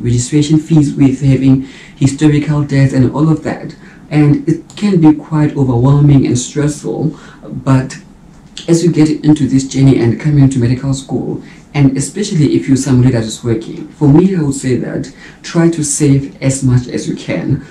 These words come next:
so that when you get into medical school, you don't have that added stress of saying you have to pay for,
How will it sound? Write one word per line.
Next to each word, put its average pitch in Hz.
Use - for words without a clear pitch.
so 147
that 127
when 127
you 120
get 147
into 160
medical 131
school, 113
you 127
don't 131
have 131
that 120
added 123
stress -
of 110
saying 113
you 113
have 110
to 110
pay 110
for, 107